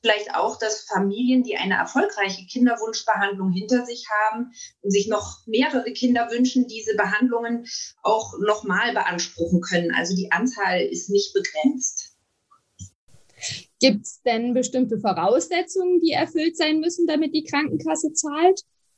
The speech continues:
Speaker 1: Ja, auf jeden Fall. Also da kann man sich mal sechs Bedingungen vor Augen führen. Also das Elternpaar muss heterosexuell und verheiratet sein.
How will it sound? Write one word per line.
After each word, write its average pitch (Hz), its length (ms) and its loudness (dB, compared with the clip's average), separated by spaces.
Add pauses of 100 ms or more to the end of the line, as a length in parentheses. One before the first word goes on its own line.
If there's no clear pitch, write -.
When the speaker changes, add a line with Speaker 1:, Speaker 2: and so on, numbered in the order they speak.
(300)
Speaker 1:
Ja, 220 200 0
auf 247 160 -2
jeden 262 220 4
Fall. 254 400 0
Also 202 280 -2
da 202 220 2
kann 247 180 -2
man 233 180 2
sich 247 140 -8
mal 214 180 2
sechs 254 380 -2
Bedingungen 214 720 0 (320)
vor - 400 0
Augen 247 280 2
führen. 175 640 -2
Also 196 240 0
das 190 320 -2
Elternpaar 254 840 0
muss 233 400 -6
heterosexuell 240 1120 0
und 202 220 -2
verheiratet 175 800 -2
sein. 214 500 0